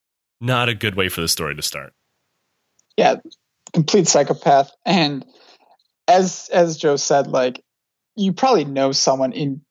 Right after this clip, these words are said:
Speaker 2: these, some of these units that, like, there's always someone just fucking crazy. And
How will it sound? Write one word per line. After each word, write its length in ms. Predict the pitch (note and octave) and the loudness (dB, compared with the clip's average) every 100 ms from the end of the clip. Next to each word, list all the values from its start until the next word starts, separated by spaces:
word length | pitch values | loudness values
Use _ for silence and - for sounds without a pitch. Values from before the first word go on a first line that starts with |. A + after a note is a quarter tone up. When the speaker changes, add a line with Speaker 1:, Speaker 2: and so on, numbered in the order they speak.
| _ | _
Speaker 2:
these, 220 | - C3+ | -6 -4
some 220 | - E3 D#3 | 0 0 0
of 40 | |
these 220 | C#3+ C3 | -4 -2
units 340 | C#3 C3+ B2 - | -2 0 -2 0
that, 220 | C3 - | 2 2
like, 300 | A2 G2+ - _ _ _ - _ _ _ - | -2 -6 -8 _ _ _ -20 _ _ _ -2
there's 180 | F3+ G3 | 2 4
always 240 | F3+ D3+ | 4 4
someone 240 | D3+ C3+ | 2 0
just 240 | B2+ - - - | -4 -6 -8 -2
fucking 280 | B2+ A#2+ - | -2 -2 -6
crazy. 720 | - - C3 C3 B2 A2+ - - - - - _ _ _ _ - | -4 2 2 2 -4 -6 -8 -20 -20 -20 -20 _ _ _ _ 0
And 480 | C#3 C3+ C3+ C3 | 2 2 -2 -6